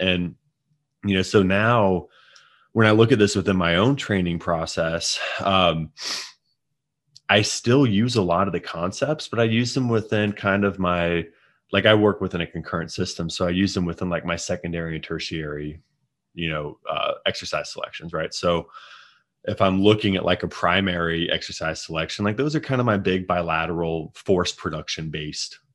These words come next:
lifts, right? So those are gonna be your trap bar deadlifts and your squats and,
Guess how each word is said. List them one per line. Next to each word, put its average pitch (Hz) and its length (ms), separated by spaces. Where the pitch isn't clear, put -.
lifts, 78 360
right? - 200
So - 120
those 85 180
are 85 60
gonna 80 200
be 76 100
your 78 140
trap - 280
bar 80 160
deadlifts 76 400
and 80 60
your 76 80
squats 73 480
and, 78 120